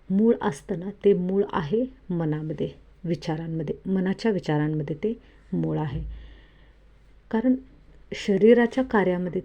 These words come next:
तर व्यत्यय आलाय. मग त्यामध्ये आपण पाहिलं की समजा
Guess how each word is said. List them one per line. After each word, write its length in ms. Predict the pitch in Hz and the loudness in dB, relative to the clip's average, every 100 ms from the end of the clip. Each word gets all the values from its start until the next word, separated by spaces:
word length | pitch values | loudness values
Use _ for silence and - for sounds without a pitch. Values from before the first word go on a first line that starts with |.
| - | -2
तर 140 | 247 277 - - | -4 -4 -14 -6
व्यत्यय 460 | 208 214 - 190 | 0 0 0 -6
आलाय. 300 | - 151 156 147 - - - _ - - - - - - - - - - - - | -2 -4 -6 -10 -18 -20 -20 _ -20 -20 -20 -20 -20 -20 -20 -20 -20 -20 -18 -2
मग 160 | 196 175 | 0 0
त्यामध्ये 360 | 190 175 165 160 | 2 2 2 0
आपण 180 | 156 175 | -2 -2
पाहिलं 300 | 180 175 156 | 0 0 -2
की 220 | - 226 247 - - - - | -2 -4 -4 -16 -20 -16 -4
समजा 280 | 175 175 | -2 0